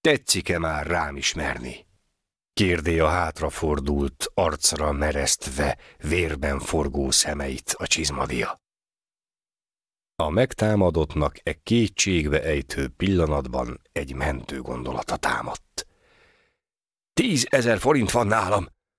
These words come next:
hörgérekedten. "Az a gyertyák ára!" ordítá a csizmadia. S azzal letaszította az ablakból.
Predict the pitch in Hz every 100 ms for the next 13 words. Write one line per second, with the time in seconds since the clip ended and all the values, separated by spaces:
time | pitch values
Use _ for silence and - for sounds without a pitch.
0 | _ _ _ - 76 69 76 76 73 -
1 | - - - - - _ _ _ _ _
2 | _ _ _ _ _ _ 101 92 90 78
3 | 107 123 87 - - - - 165 143 127
4 | - - _ _ _ _ _ _ _ 82
5 | 67 65 67 - 76 71 - 80 69 -
6 | 65 60 - _ _ _ _ _ _ _
7 | _ _ _ - 170 135 120 107 85 71
8 | 71 - 67 - 55 - - - - 65
9 | 69 69 62 135 58 64 - -